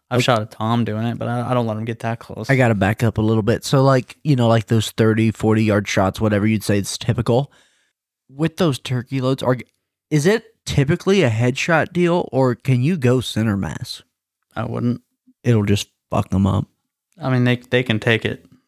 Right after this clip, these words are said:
Speaker 1: Like, I, my buddy shot
Speaker 2: They
Speaker 1: one,
Speaker 2: can take it?
Speaker 1: like, two years ago. We were hunting, and he center massed one. He said he was aiming for the neck, but he, he hit. I saw where he hit. He hit, like, right where the beard is, like, right in the chest.
Speaker 2: Sure.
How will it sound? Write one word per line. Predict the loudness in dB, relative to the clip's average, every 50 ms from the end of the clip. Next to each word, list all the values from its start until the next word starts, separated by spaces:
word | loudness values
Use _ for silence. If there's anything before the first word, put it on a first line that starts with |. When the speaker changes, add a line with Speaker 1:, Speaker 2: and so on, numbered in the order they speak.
| _ _ _ _ _ _ _ _ _ _ _ _ _ _ _ _
Speaker 1:
Like, | -8 -8 -6
I, | -4 -6 -6 -4
my | -4 -2 -2
buddy | -2 -2 0 0 0 0 0 -2
shot | 0 0 2 4
Speaker 2:
They | 4 4
Speaker 1:
one, | 4 4 2
Speaker 2:
can | 2 2
take | 0 -2 2 2 2 2 2 2 2
it? | 2 2 2 _ _ _
Speaker 1:
like, | -4 -4 -4
two | -4 -4 -2
years | 0 2 2 0 0 -2
ago. | -2 0 2 2 2 2 2
We | 0 -2 -2
were | -2 -2 -2 -4
hunting, | -2 -2 -2 0 0 0 -2
and | -2 -2 -4 -4
he | -4 -2 -2 -2 -4 -4 -6
center | -6 -6 -2 -2 0 0 0
massed | 0 0 0 -2 -4 -6 -8 -8
one. | -8 -6 -4 -4 -6 -8 _ _ _ _ _ _ _ _ _ _ _ _ -4
He | -4 -2
said | 0 0 0
he | 2 2
was | 0 0
aiming | 0 0 0 0 -2 -4
for | -6 -8 -8
the | -8 -8
neck, | -6 -6 -4 -4 -6 -6 -8 -12 _
but | -10 -6 -6
he, | -4 -6 -6 -8 -10
he | -6 -4 -4 -4
hit. | -4 -4 -6 -4 -2 -2
I | -4
saw | -4 -2 0 2 2 2 2
where | 0 -2
he | -4
hit. | -4 -2 -2 -2 -2 -4 -8 -18 -20 _ _ _ _ _ _ _ _
He | -6 -2
hit, | 0 0 2 2
like, | 2 0 -2 -4 -6 -16 _ _
right | -4 0 0 2
where | 2 2 2
the | 0 0
beard | 0 2 2 2 2 2 0
is, | -2 -4 -6 -6 -8 -8
like, | -8 -6 -4
right | -4 -2
in | -2
the | -4 -6
chest. | -6 -4 -2 -2 -2 -2 -4 -8 -10 -6
Speaker 2:
Sure. | 0 2 2 2 2 0